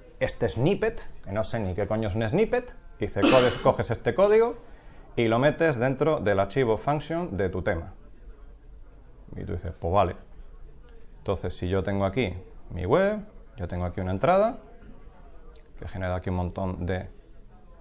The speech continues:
entradas de prueba, ha sido buena, no son chiquitipsum, es un lorem ipsum normal, ¿vale? <laughs> Vale, entonces yo voy a meter aquí el enlace, entonces me dice, "Pues vale, cópiate este código y te met-, lo metes en el function de tu tema".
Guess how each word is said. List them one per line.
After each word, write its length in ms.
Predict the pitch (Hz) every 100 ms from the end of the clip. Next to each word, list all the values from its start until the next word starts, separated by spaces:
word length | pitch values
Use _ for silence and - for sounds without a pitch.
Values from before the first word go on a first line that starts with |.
| - - -
entradas 320 | 92 98 92
de 60 | 92
prueba, 240 | 165 175
ha 20 |
sido 220 | - 107
buena, 200 | 101 147
no 120 | 156 107
son 140 | 113
chiquitipsum, 600 | - 104 139 135 202 139
es 100 | 90
un 120 | 104
lorem 240 | 101 98 101
ipsum 260 | 98 98
normal, 320 | 92 95 131
¿vale? 220 | 107 123 -
<laughs> 1500 | - - - - 160 - - - - - - - - -
Vale, 200 | 104 156
entonces 260 | 120 107 110
yo 100 | 104
voy 160 | 101
a 60 | 98
meter 180 | 98 107
aquí 100 | 117
el 60 |
enlace, 440 | 147 202 202 226 208
entonces 440 | 101 98 104 101 95
me 140 | 95
dice, 300 | 95 - 90
"Pues 160 | 95 107
vale, 180 | 92
cópiate 320 | 107 127 107 101
este 200 | - 98
código 460 | 180 208 220 233 -
y 120 | 98
te 120 | 101
met-, 180 | 107 107
lo 100 | 104
metes 260 | 110 98 101
en 60 |
el 100 | 107
function 560 | - 196 - 208 208 92
de 120 | 92
tu 100 | 92
tema". 240 | 101 82